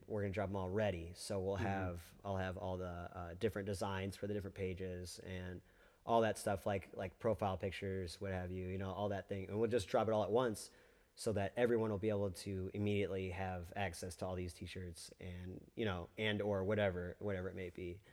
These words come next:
Speaker 1: So we're gonna do
Speaker 2: Definitely.
Speaker 1: that, and
Speaker 2: And that's
Speaker 1: we'll
Speaker 2: a good
Speaker 1: plan
Speaker 2: way to
Speaker 1: on
Speaker 2: go, just unload it on 'em
Speaker 1: Yep,
Speaker 2: all at
Speaker 1: yep.
Speaker 2: once,
Speaker 1: 'Cause it's
Speaker 2: yep.
Speaker 1: just, I mean, you know, I've always wanted, like, 'cause I'll, I'll look up a t-shirt 'cause I'll see something on Instagram, right? And I'll look it up and I'm like, "Sweet t-shirt, fuck yeah,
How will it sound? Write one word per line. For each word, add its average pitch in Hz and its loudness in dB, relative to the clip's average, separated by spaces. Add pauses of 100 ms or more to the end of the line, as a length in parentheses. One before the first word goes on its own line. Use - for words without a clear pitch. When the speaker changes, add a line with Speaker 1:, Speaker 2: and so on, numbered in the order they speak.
(440)
Speaker 1:
So 87 -2 (420)
we're 110 2
gonna 110 6
do 101 4
Speaker 2:
Definitely. - -
Speaker 1:
that, 98 2
and 92 0 (120)
Speaker 2:
And 107 -6
that's 117 2
Speaker 1:
we'll - 4
Speaker 2:
a - -2
good - -8
Speaker 1:
plan 123 6
Speaker 2:
way 123 8
to 113 6
Speaker 1:
on 104 -2
Speaker 2:
go, 117 6
just 110 -4
unload 110 2
it 107 -6
on 107 -4
'em 107 -4 (160)
Speaker 1:
Yep, 127 6
Speaker 2:
all 110 0
at 107 4
Speaker 1:
yep. 113 6
Speaker 2:
once, 110 -4
Speaker 1:
'Cause 123 2
it's 147 6
Speaker 2:
yep. - 0
Speaker 1:
just, 139 2
I 120 4
mean, 120 4
you 113 4
know, 104 2
I've 113 2
always 127 10
wanted, 110 2 (120)
like, 101 -4
'cause 113 -4
I'll, 127 2
I'll 135 6
look 135 6
up 117 2
a 98 -2
t-shirt 98 -2
'cause 98 -6
I'll 101 0
see 101 -4
something 95 -6
on 92 -6
Instagram, 95 -8
right? 98 -6 (600)
And 113 -4
I'll 104 4
look 120 4
it 101 4
up 101 4
and 95 -6
I'm 90 -10
like, 76 -10
"Sweet - -6
t-shirt, - -4
fuck - -6
yeah, - -14